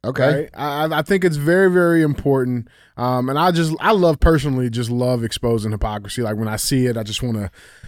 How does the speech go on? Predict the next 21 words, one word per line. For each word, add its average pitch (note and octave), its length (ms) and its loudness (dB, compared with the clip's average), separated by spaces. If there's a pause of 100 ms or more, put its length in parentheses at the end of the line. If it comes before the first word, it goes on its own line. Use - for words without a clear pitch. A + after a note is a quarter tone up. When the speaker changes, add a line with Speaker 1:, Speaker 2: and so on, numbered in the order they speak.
(140)
Speaker 2:
you A#2+ 80 -8
know, G#2 260 -10 (260)
freak F3+ 360 4
it C#3+ 80 2
out. B2+ 340 -4
You C3+ 140 -6
know C3 80 -4
what B2+ 40 -4
I'm C3 100 -4
Speaker 1:
I B2+ 60 4
wanna, F#3 220 8
Speaker 2:
saying? C3 120 -10
Speaker 1:
I C3 80 2
wanna E3+ 240 6
expose B2 440 0
some A2 160 -4
hypocrisy A2+ 640 -6
as F2+ 100 -12
well. G2 340 -14 (200)
Speaker 2:
Yeah? B2 260 -4 (240)
Speaker 1:
Yeah. F2 220 -12